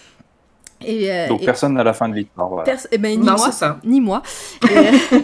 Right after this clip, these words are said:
Speaker 1: et j'ai, euh, j'ai jamais repris, euh, euh, j'ai jamais repris le, le jeu et j'ai peur que si je le reprends, je ne saurais, je ne saurais plus jouer et, euh, avec le, les manettes, et cetera. Enfin, le gameplay, euh,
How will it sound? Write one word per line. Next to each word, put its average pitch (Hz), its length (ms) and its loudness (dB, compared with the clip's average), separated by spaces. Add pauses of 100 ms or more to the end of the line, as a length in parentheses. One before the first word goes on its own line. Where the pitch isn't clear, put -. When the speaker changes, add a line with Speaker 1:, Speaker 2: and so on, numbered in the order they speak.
Speaker 1:
et 254 160 0
j'ai, 226 420 -2
euh, 185 440 -2
j'ai 202 180 -8
jamais 233 280 -4
repris, 254 600 -8
euh, 170 260 -8 (560)
euh, 160 460 -12
j'ai 180 160 -8
jamais 208 260 -4
repris 240 540 -6
le, 165 680 -10
le 180 240 -8
jeu 202 260 -8
et 269 120 -6
j'ai 185 160 -2
peur 311 300 -2
que 208 160 -6
si 294 180 -6
je 277 60 -6
le 214 80 -2
reprends, 302 300 -6
je 247 100 -6
ne 202 40 -10
saurais, - 400 -10
je 190 120 -10
ne 185 80 -12
saurais 180 220 -8
plus 302 260 -8
jouer 269 380 -8 (420)
et, 170 80 -6
euh, 160 160 -6
avec 190 280 -10
le, 185 140 -6
les 180 140 -6
manettes, 208 400 -8
et 180 40 -12
cetera. 185 340 -14
Enfin, 170 160 -12
le 175 100 -8
gameplay, 190 480 -8 (460)
euh, 160 540 -14